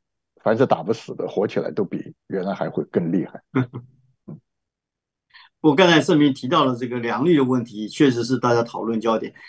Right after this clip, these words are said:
Speaker 2: 这个胡平，你怎么样看待这个所谓华为这些手机？很多人这个专家了，很多科技专家了解说，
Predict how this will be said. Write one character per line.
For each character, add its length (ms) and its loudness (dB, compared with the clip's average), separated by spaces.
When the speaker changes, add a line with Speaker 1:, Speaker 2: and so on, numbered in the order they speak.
Speaker 2:
这 100 0
个 100 6
胡 80 4
平， 160 8
你 60 8
怎 100 8
么 60 8
样 140 6
看 160 6
待 120 8
这 140 4
个 160 4
所 160 -2
谓 80 2
华 220 0
为 160 2
这 120 -6
些 60 -2
手 180 -8
机？ 160 -6
很 120 -4
多 100 2
人 320 4
这 100 -6
个 560 -2
专 200 6
家 200 8
了， 240 -2
很 100 -10
多 100 -6
科 160 -4
技 120 0
专 200 4
家 200 4
了 180 0
解 60 -6
说， 180 -8